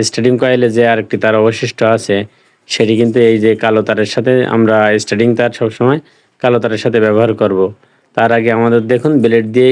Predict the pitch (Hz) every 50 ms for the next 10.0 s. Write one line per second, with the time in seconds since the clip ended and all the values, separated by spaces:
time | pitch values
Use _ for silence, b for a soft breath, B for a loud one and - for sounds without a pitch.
0 | 127 120 113 110 110 - 110 110 110 117 113 110 110 123 120 117 - 110 110 -
1 | 127 120 117 117 107 98 101 110 120 - b b b b b - - 101 107 110
2 | 104 127 110 123 123 127 123 117 117 113 - 123 113 113 113 131 131 127 127 -
3 | - - - b b b b b _ - 107 107 110 110 113 107 - 127 120 156
4 | 147 151 143 - - 127 107 110 113 113 117 107 110 107 101 - - - 104 101
5 | 98 104 101 92 92 95 92 92 - _ _ _ _ _ _ _ _ _ _ -
6 | - - 110 110 107 113 107 - 139 143 147 147 147 _ _ _ _ _ _ _
7 | _ _ _ _ _ _ _ _ - - _ _ _ - - - - - - 127
8 | 113 120 123 117 127 123 120 123 113 107 - 117 113 107 101 120 120 113 127 120
9 | 117 120 123 135 143 151 151 135 - - 117 113 113 113 110 107 110 120 117 117